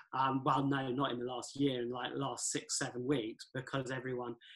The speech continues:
is communicating online, and it's really using these technologies to the advantage for getting your message out there. Um, so I've also set up a Facebook group supporting businesses called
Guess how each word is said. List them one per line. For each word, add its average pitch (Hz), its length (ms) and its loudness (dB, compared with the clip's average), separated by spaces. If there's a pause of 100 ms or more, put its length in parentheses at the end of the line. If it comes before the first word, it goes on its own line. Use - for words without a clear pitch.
(140)
is 135 160 0
communicating 131 800 2
online, 127 500 4
and 123 100 0
it's 110 200 -2
really 160 320 10
using 143 840 6 (460)
these 156 320 6
technologies 131 840 2
to 127 80 -6
the 120 180 0
advantage 123 840 -4
for 120 520 -2 (400)
getting 131 240 4
your 120 140 0
message 123 400 -2
out 135 320 -2
there. - 720 -2
Um, 131 240 4
so 143 340 4
I've 135 160 2
also 143 340 4
set - 360 0
up 135 240 2 (960)
a 131 180 -2
Facebook 165 580 4
group 120 280 -6
supporting 139 640 0
businesses 131 520 -2
called 117 260 -4